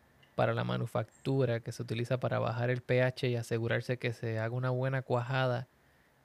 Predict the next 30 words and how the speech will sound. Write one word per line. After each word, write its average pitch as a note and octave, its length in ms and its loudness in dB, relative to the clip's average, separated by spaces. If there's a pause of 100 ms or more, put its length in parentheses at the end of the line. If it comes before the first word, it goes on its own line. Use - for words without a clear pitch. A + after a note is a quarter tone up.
¿es C3 140 2
el C#3+ 100 2
mismo D3+ 320 -2
tipo D3 540 -2
de D3 180 -2
microorganismo C3+ 960 0
que - 120 -2
se B2 160 -2
mantiene B2+ 840 0
o A#2+ 120 -4
que A#2+ 100 -4
mantiene A#2 380 0
activo, C3+ 720 -4 (520)
eh, A2+ 500 0
ese C3 200 2
poder C3 280 4
enzimático C3+ 840 0
a A#2 120 -4
través A2+ 360 0
del C#3+ 140 2
añejamiento? D3 840 -4 (360)
¿O B2+ 120 6
también A#2+ 360 0
se D3+ 120 0
añaden C3+ 540 2 (260)
otros C3 320 0
cultivos B2+ 600 0
adicionales B2 640 0
para A#2 380 0
ayudar A2+ 560 -2